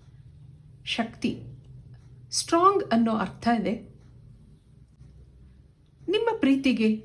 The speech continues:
ಯೂನಿವರ್ಸ್‌ನ ಬ್ಲೆಸ್ಸಿಂಗ್ಸ್ ಇದೆ. ನಂಬರ್ ಏಟ್ ಇನ್ಫಿನಿಟ್ ಸೈನ್ ಆಗಿರುತ್ತೆ. ಆದ್ರಿಂದ ನೀವು ಇಷ್ಟಪಡುವ ವ್ಯಕ್ತಿ ನಿಮ್ಮನ್ನ ಮುಂದೆ ಬರೋ ದಿನಗಳಲ್ಲಿ ಕಾಂಟ್ಯಾಕ್ಟ್ ಮಾಡಬಹುದು ಅನ್ನಿಸ್ತಾ ಇದೆ.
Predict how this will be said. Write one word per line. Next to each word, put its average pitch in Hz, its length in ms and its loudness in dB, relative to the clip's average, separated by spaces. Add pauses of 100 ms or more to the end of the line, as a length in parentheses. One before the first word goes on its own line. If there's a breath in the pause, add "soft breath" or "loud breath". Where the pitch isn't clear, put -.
(100)
ಯೂನಿವರ್ಸ್‌ನ 202 640 2
ಬ್ಲೆಸ್ಸಿಂಗ್ಸ್ 190 600 -2
ಇದೆ. - 140 -4 (920)
ನಂಬರ್ 403 180 2
ಏಟ್ 285 260 2
ಇನ್ಫಿನಿಟ್ 233 540 2
ಸೈನ್ 202 280 -2
ಆಗಿರುತ್ತೆ. 196 580 -2 (760)
ಆದ್ರಿಂದ 381 340 4
ನೀವು 277 300 4
ಇಷ್ಟಪಡುವ 233 540 0
ವ್ಯಕ್ತಿ 196 460 -4 (480)
ನಿಮ್ಮನ್ನ 196 280 -4 (380)
ಮುಂದೆ 349 280 2
ಬರೋ 208 360 2
ದಿನಗಳಲ್ಲಿ 185 600 -2 (540)
ಕಾಂಟ್ಯಾಕ್ಟ್ 175 500 -8
ಮಾಡಬಹುದು 214 600 -2
ಅನ್ನಿಸ್ತಾ 208 420 -2
ಇದೆ. 185 360 -6